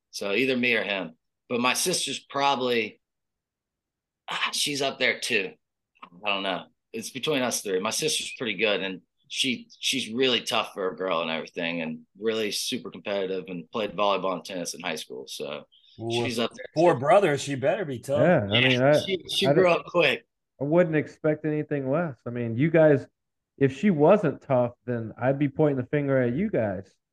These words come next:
Speaker 1: Yeah, no,
Speaker 3: I get
Speaker 1: she's
Speaker 3: it.
Speaker 1: the, she's the goat for sure. Uh, I mean, having to grow up the youngest out of four boys, kinda, kinda get forgotten a little bit, going to a bunch of travel ball games growing up and everything, you're kinda taking a back seat. She's a legend, though.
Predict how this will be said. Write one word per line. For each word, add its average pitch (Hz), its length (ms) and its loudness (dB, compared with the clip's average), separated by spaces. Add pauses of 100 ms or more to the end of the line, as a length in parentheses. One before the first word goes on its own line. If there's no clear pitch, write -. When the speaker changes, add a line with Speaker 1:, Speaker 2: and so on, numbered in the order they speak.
(140)
Speaker 1:
Yeah, 98 320 0 (120)
no, 131 160 0
Speaker 3:
I 117 80 4
get 131 160 2
Speaker 1:
she's 156 160 -4
Speaker 3:
it. - 100 -14
Speaker 1:
the, 123 280 0
she's 156 300 0
the 131 80 -4
goat 123 360 -2
for 104 140 -10
sure. 92 420 -2
Uh, 92 260 -2
I 90 100 -4
mean, 104 220 -4
having 117 340 -4
to 101 60 -8
grow 107 240 -2
up 107 260 0 (120)
the 92 120 -8
youngest 104 380 -2
out 101 140 -2
of - 80 -8
four 104 220 -4
boys, 98 440 -2
kinda, 95 460 -4 (280)
kinda 110 200 -4
get 101 180 -2
forgotten 98 380 -2
a 95 40 -4
little 98 280 -4
bit, 98 280 0
going 101 260 -2
to 92 140 0
a 90 40 -2
bunch 98 260 -4
of - 80 -12
travel 95 400 -4
ball 92 220 -2
games 92 400 -4
growing 95 300 -4
up 92 240 -6
and 87 100 -8
everything, 90 420 -6
you're 87 120 -4
kinda 87 260 -4
taking 90 260 -4
a 85 40 -14
back 85 280 -6
seat. 80 380 -8
She's 98 240 -8
a 90 60 -4
legend, 85 380 -6
though. 80 220 -14